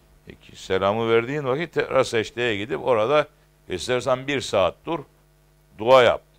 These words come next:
Ki o en güzel, e, kul acizliğinin en alt tabakasında Rabbine yalvarıyor.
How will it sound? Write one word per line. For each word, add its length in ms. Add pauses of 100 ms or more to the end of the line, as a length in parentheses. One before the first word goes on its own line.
(180)
Ki 120
o 180
en 200
güzel, 420 (840)
e, 400
kul 260 (680)
acizliğinin 720
en 180
alt 240
tabakasında 840
Rabbine 420
yalvarıyor. 640